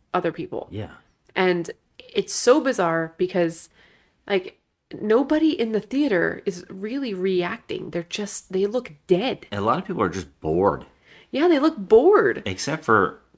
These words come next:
Speaker 2: one person.
Speaker 1: One person, there's this woman. She's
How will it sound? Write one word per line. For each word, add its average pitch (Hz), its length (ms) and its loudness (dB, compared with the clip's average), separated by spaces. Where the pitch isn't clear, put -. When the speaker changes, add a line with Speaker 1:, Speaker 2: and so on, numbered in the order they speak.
Speaker 2:
one 90 380 0
person. 85 540 -10
Speaker 1:
One 220 280 -2
person, 285 320 0
there's 175 180 -4
this 185 220 -6
woman. 131 400 -4
She's 196 480 -6